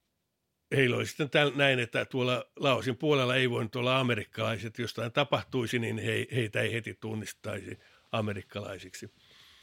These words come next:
Tuossa ekassa kopterissa oli, oli tuota Charles Petri-niminen sotilas ja Törni oli toisessa kopterissa.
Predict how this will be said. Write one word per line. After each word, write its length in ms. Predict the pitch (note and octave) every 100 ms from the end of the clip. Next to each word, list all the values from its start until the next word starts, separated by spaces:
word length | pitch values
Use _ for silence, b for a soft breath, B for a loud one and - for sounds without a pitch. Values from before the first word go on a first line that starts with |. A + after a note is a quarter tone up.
| B B B
Tuossa 220 | B2 A#2
ekassa 460 | C#3+ E3 E3+ - C#3
kopterissa 680 | - C3 - A#2 A#2 - A#2
oli, 360 | A#2+ A#2 A2 _ _
oli 320 | B2 A#2+ A2+ A2
tuota 360 | A#2 G2 A2 G#2+ _ -
Charles 300 | C3 A2+ A2
Petri-niminen 840 | - C#3+ - B2+ B2 A#2 A2+ A#2 A2 b b b b b _ -
sotilas 580 | B2 B2 G#2 A#2+ G2+ - - _ - _
ja 300 | - A#2+ A#2 -
Törni 320 | C#3 A#2 A#2
oli 160 | A2+ A#2
toisessa 440 | B2 A2 G#2 G2+
kopterissa. 720 | F#2 F#2 - F#2 F#2 - -